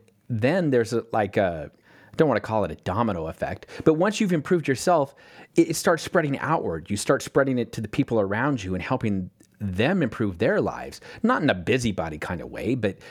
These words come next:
just in, uh, uh, sharing what you know when they ask, rather than being, like, evangelical. You just respond when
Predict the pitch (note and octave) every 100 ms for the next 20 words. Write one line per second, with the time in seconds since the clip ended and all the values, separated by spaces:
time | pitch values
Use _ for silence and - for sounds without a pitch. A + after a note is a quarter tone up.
0 | - _ - C3+ - C#3+ B2 A#2 G#2+ F#2+
1 | - - - G#2 - - - - - C#3+
2 | C#3+ C3 C3+ B2+ B2+ C3 D#3 A2 A#2 A#2+
3 | A#2+ - C#3+ - - - - - - A2
4 | G#2+ G#2 G#2 F#2+ G2+ F#2 D#2+ F#2 F2 F#2
5 | F2 A2+ G#2 F#2 G2+ G2 G#2 - - G#2
6 | G#2 F#2+ G#2 F#2+